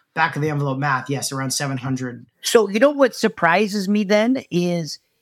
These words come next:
Speaker 2: if you're generating five hundred million dollars of revenue, you divide that by the number of employees, that's, you know, what is that? Is that a million? It's a million dollars.
Speaker 1: Yeah, it's quite good.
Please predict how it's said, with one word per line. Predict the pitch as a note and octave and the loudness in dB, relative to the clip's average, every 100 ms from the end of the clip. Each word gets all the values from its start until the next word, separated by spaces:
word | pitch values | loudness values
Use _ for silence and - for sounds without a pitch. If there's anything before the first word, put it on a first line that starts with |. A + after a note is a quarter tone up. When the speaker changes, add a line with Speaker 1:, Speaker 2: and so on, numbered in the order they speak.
| _ - | _ 0
Speaker 2:
if | E3+ G3 | 0 2
you're | F#3+ | 0
generating | D#3 G#3+ A3 G#3 F#3+ F#3 F3 | 4 4 4 2 2 0 0
five | C#3+ D#3+ D#3+ F3 | 0 2 4 4
hundred | E3 F3 E3+ | 2 0 0
million | D#3+ D#3+ D#3+ D#3 | 2 2 2 2
dollars | D3 D3 C#3 C3 | 2 2 0 0
of | C#3+ B2+ | 0 4
revenue, | D3+ D3+ D3 B2+ B2 | 2 2 0 0 0
you | B2 | 2
divide | A#2+ B2 C3+ C#3 C3 B2 | 2 2 4 4 2 4
that | C3 B2+ - - | 4 4 -2 -2
by | C3 C3 B2+ | 2 4 4
the | B2 | 0
number | B2+ C3+ C3 C3+ B2+ | 2 4 4 2 0
of | B2 | 0
employees, | A#2+ - C#3+ C3+ C3+ C#3 B2 A2 - - _ _ _ C#3 | -2 -4 0 2 4 2 0 -2 -8 -10 _ _ _ 2
that's, | F#3 G#3+ - - - | 2 2 -4 -8 -6
you | D3 | 0
know, | C3+ B2+ _ - | 0 -2 _ -2
what | E3+ | 0
is | A#2+ | 2
that? | B2 B2 | 2 0
Is | C3 | 0
that | C#3 | 0
a | C3+ | 2
million? | A#2+ C3+ F3 F#3+ E3+ | 0 2 2 2 2
It's | C#3 | 2
a | C3+ | 0
million | C#3 F3 G#3+ A3+ G#3 E3+ | 0 2 2 2 2 2
dollars. | D#3+ E3 E3 C#3+ | 4 4 0 -2
Speaker 1:
Yeah, | F#3+ A#3+ - | -2 -2 -4
it's | - | -6
quite | F#3 A3+ E3+ | 0 0 2
good. | G3 D3 - | 0 -2 -4